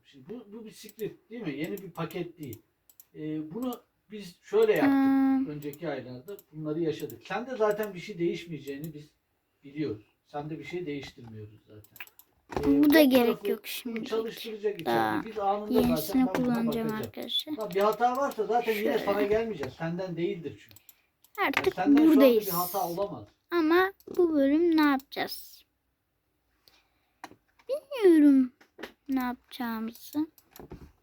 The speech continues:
Speaker 2: Yani dolanalım, bir köye bakalım. Ee,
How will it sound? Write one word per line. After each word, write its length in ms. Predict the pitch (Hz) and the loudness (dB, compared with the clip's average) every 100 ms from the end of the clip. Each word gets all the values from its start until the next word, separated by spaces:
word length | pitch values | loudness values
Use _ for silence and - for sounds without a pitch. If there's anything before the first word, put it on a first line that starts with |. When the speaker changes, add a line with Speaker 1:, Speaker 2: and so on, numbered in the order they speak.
| _ - - - _ _ _ _ _ _ _ _ 294 | _ -20 -20 -20 _ _ _ _ _ _ _ _ -4
Speaker 2:
Yani 460 | 262 262 254 247 | 0 2 2 2
dolanalım, 720 | 262 277 311 359 403 427 392 359 | 4 6 8 8 8 6 6 6
bir 100 | 311 | 2
köye 380 | - 370 381 403 | 4 8 8 8
bakalım. 580 | 370 311 - 254 277 320 _ _ _ _ _ _ _ _ _ _ _ _ _ _ _ _ _ _ _ | 6 4 -2 -2 0 -2 _ _ _ _ _ _ _ _ _ _ _ _ _ _ _ _ _ _ _
Ee, 40 | 285 | 0